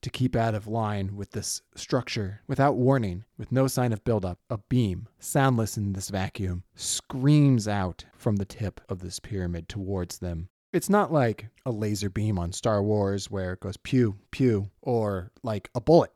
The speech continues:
which is just a simple bullet flying out and past. This is like a real laser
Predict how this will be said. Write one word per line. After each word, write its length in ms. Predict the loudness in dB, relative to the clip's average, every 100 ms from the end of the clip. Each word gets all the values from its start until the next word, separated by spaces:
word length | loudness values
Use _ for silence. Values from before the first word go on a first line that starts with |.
| -6
which 220 | -4 -4
is 180 | -8 -6
just 260 | -8 -8 _ -14
a 60 |
simple 280 | -8 -6 -6
bullet 320 | -4 -2 -2
flying 400 | -6 -6 -4 -4
out 240 | -6 -8 -10
and 80 | -12
past. 460 | -8 -6 -6 -12 -18 _ _ _ 0
This 220 | 2 4
is 260 | 4 4 2
like 600 | -2 0 -2 -6 -14 _ -4
a 100 | 0
real 440 | 6 6 6 4
laser 720 | 2 2 0 -2 -4 -6 -8